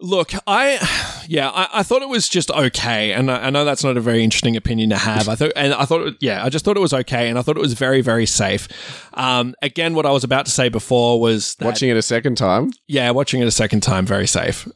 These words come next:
Speaker 1: Um,
Speaker 2: Okay.
Speaker 1: I think that our plots, 'cause I remember I, I was listening to your plot and I was just like, and I, I'd hear you say, "Oh, well, this is gonna happen because of this." And I was like, "Well, what hap-, okay, the Kieran said this,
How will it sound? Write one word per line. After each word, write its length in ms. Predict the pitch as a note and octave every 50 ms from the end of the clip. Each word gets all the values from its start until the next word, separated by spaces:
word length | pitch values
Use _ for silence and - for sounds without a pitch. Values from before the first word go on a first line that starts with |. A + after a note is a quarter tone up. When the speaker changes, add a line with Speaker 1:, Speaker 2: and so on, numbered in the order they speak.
| _ -
Speaker 1:
Um, 320 | A#2 F#2+ G2 F#2+ F#2+ F#2+
Speaker 2:
Okay. 380 | F2+ G#2 - - F2 F2+ G2+ C#3 - - - - _ _ _ _
Speaker 1:
I 60 | - -
think 340 | - - A3 B3 B3+ - -
that 200 | A#3 G#3+ F3+ - -
our 180 | C#3 C3+ C#3 D3+
plots, 680 | - - - - D#3 C3+ B2 - - - - - - - _ _ -
'cause 100 | D#3 D3
I 80 | E3
remember 280 | F#3+ G3+ A3 B3+ C#4 C4+ G3+ -
I, 80 | D#3 D#3+
I 180 | E3 - C#3 D#3+
was 160 | D#3+ D3+ C3+
listening 360 | F3 A#3 A3 - B3+ B3 A3
to 120 | - D#3
your 220 | C#3+ C3+ B2+ C3 C3
plot 320 | - - B2 G#2+ G2+ - _
and 320 | - A#2 A#2 A2 G#2+ - - - -
I 100 | A#2+ B2+
was 140 | B2 B2 A#2
just 220 | - - - -
like, 300 | C3+ A#2+ A#2 G#2+ - - _ -
and 120 | B2+ B2+ A#2+
I, 260 | - - B2+ - -
I'd 80 | B2+ B2+
hear 340 | - - - E3+ E3+ F3 E3+
you 220 | D3+ C3 C#3 C3+
say, 360 | B2 - C#3+ C3 A#2+ A#2 A#2 -
"Oh, 140 | - C#3 C3+
well, 80 | C#3 C#3
this 180 | C#3+ G#3 A3 B3+
is 80 | A3+
gonna 200 | - A3+ G3 E3+
happen 260 | D3 D#3+ E3 - D3+
because 240 | C3 C3+ - C#3+ A2+
of 140 | G#2+ G2+ -
this." 400 | B2+ A#2 - - - - - - - - - - -
And 100 | - B2
I 60 | B2
was 100 | B2 B2
like, 160 | - A2+ A#2 -
"Well, 120 | D3 D#3
what 140 | F#3+ C#4 D4+
hap-, 220 | D#4 E4 - - - - - - - -
okay, 240 | - C4+ - - F#3+
the 80 | - -
Kieran 300 | - - E4+ F#4 E4 -
said 200 | - A3+ G#3 -
this, 320 | F#3 D#3+ A#2+ - -